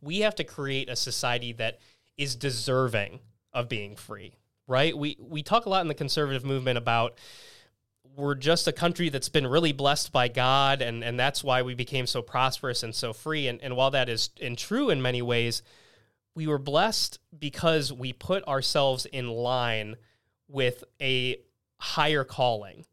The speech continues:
Each of us took it upon ourselves to live life beyond our base desires, beyond our lust, <laughs> beyond our greed, beyond these basic human appetites that have driven civilization into slavery for thousands of years. Ultimately, it's, it's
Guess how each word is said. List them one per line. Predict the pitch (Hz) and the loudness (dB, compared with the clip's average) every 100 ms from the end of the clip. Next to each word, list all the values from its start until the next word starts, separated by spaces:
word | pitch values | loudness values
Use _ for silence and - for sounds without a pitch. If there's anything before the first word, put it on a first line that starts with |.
| _ | _
Each | 165 190 208 | -4 -2 0
of | 185 | 2
us | 170 - | 2 2
took | 175 | -2
it | 143 | -4
upon | - 139 | 0 0
ourselves | 127 151 135 - | 2 2 2 0
to | 123 | -4
live | 131 131 131 | -2 -2 2
life | 127 131 - | 2 2 -2
beyond | 131 123 131 135 | -2 2 2 2
our | 123 | 2
base | 120 117 | 0 0
desires, | - 117 113 110 104 98 - - - - | -2 -2 -2 -2 -4 -8 -14 -16 -20 -14
beyond | 143 135 131 123 131 135 135 135 | 0 0 4 4 6 4 2 0
our | 120 117 117 | 2 2 0
lust, | 113 117 117 - - | 0 2 2 0 -2
<laughs> | |
beyond | 123 117 143 | 0 0 2
our | 127 | 0
greed, | 120 123 131 123 117 | 0 -2 0 -2 -2
beyond | 120 120 135 143 135 | 0 2 4 2 0
these | 127 123 113 - - - - _ _ _ _ 151 | -4 -2 -4 -8 -20 -20 -20 _ _ _ _ -6
basic | 165 180 180 165 | 0 0 2 -2
human | - 175 160 135 | 0 0 0 2
appetites | 135 151 151 - 127 120 - | 2 2 0 0 -2 -2 -4
that | 127 127 | -6 -4
have | 131 120 | -6 -4
driven | 135 147 147 135 | 0 2 2 -2
civilization | 127 - 151 135 123 117 131 135 143 | -2 -2 -2 -4 -4 -2 0 0 -2
into | 123 123 120 | -2 -6 -4
slavery | - 123 127 147 131 117 113 | -4 -2 0 0 -2 -4 -6
for | 117 | -8
thousands | 110 127 123 120 127 113 | -2 0 2 0 -4 -4
of | 113 113 | -6 -6
years. | 147 151 - - - - - - _ _ _ 143 | -4 -4 -6 -8 -8 -8 -20 -20 _ _ _ 4
Ultimately, | 180 185 196 170 180 | 4 4 -2 0 -2
it's, | 160 147 | -2 -2
it's | 160 147 - | -2 -2 -4